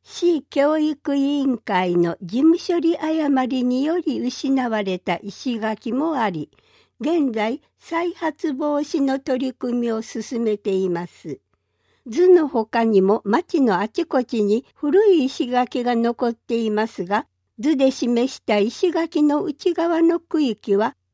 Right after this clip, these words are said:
文化財保護法における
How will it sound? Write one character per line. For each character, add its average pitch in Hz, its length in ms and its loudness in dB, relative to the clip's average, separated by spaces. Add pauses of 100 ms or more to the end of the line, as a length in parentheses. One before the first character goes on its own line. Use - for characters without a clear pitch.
文 330 260 2
化 381 200 -2
財 254 300 0
保 233 220 -4
護 302 180 -2
法 285 280 0
に 254 200 2
お 240 120 0
け 202 200 -4
る 165 220 -4